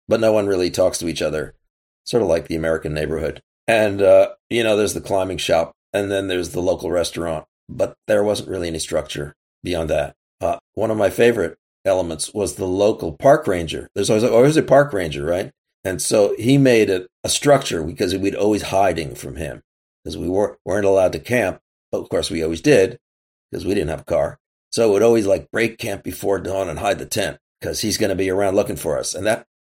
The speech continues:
went on for, like, ten years until we finally became friends, and it was a, a big joke. And, uh, like, other people I've climbed with have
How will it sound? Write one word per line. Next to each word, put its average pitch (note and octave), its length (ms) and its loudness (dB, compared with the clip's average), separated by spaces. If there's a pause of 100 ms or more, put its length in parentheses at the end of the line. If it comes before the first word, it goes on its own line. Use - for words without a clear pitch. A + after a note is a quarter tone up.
(260)
went A2+ 160 2
on G#2+ 160 4
for, G2+ 100 -2
like, F#2 260 0 (280)
ten C3+ 260 0
years A#2+ 540 2
until G#2+ 180 -4
we A2 140 0
finally G#2 280 0
became F2+ 300 -4
friends, E2+ 380 -4
and C#2+ 80 -8
it C#2+ 40 -6
was D2+ 120 -8
a, C#2+ 60 -14 (140)
a D2 80 -16
big D2+ 200 -8
joke. D#2 280 -6 (280)
And, A#2 280 4
uh, A2+ 340 6
like, A2 200 4
other C3+ 220 2
people A#2 320 2
I've F#2+ 120 2
climbed G2 280 -4
with F#2 140 -4
have F2+ 220 -6